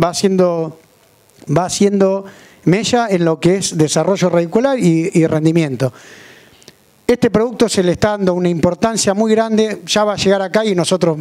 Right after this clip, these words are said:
vamos a seguir educando y vamos a seguir mostrando, pero el caso del dicamba, la soja que va a salir obviamente resistente a, a dicamba, el dicamba, como ustedes saben, es un producto hormonal, pero mucho más pesado y más, eh, que,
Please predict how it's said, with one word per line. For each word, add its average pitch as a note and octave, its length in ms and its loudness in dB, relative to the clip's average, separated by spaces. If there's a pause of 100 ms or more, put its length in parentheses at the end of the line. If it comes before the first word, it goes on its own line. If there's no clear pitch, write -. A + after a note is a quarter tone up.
vamos D#3+ 400 -2
a - 20 -4
seguir E3+ 260 0
educando E3+ 440 0
y E3 40 2
vamos E3 240 -2
a - 40 -4
seguir E3+ 140 2
mostrando, G3+ 460 0
pero D3+ 240 0 (440)
el D3+ 140 0
caso F#3+ 300 0
del D#3+ 120 0
dicamba, A3 640 0 (120)
la C#3 160 -2
soja E3+ 400 -2 (360)
que D3+ 120 -2
va D#3+ 100 0
a - 20 -8
salir E3 400 0
obviamente E3 460 0
resistente D#3 680 -2
a, D3 200 -4
a D3 100 -2
dicamba, F3+ 580 -2 (760)
el D3+ 220 0
dicamba, F#3+ 380 -2
como D#3+ 160 0
ustedes F#3 220 0
saben, G#3 180 0
es F3+ 40 0
un E3 60 -2
producto E3+ 300 0
hormonal, F#3 500 -2
pero D#3 220 0
mucho F3+ 320 0
más F3+ 240 -4 (320)
pesado G3+ 400 0
y F3 60 -2
más, E3+ 240 0 (140)
eh, C#3 360 -2 (440)
que, D3+ 200 -2